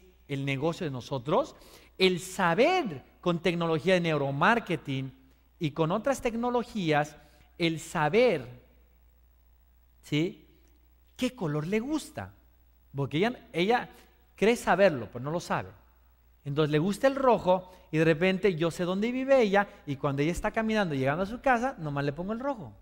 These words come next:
y la persuado. ¿Pero qué hago? La persuado con el color que le gusta, ella no la estoy cambiando su forma de pensar, ¿sí? Y casualmente mi producto tiene ese color rojo.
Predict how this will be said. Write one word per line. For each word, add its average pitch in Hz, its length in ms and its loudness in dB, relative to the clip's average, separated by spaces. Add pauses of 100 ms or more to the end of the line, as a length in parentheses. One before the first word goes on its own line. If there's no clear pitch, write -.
(760)
y 143 340 -4 (220)
la 120 160 -2
persuado. 135 500 -2 (320)
¿Pero 160 140 0
qué 208 100 4
hago? 139 220 4 (180)
La 170 260 4
persuado 302 640 2
con 214 160 2
el 160 120 0
color 156 340 2
que 139 140 -2
le 131 120 0
gusta, 262 380 0
ella 208 160 6
no 143 240 0
la 226 100 0
estoy 254 240 -6
cambiando 190 400 -2
su 143 120 -6
forma 147 260 0
de 214 80 0
pensar, 175 840 0
¿sí? 165 380 -2
Y 135 120 -6
casualmente 151 760 -2
mi 135 320 -6
producto 151 540 -6
tiene 117 240 -8
ese 117 100 -12
color 127 240 -6
rojo. 170 320 -8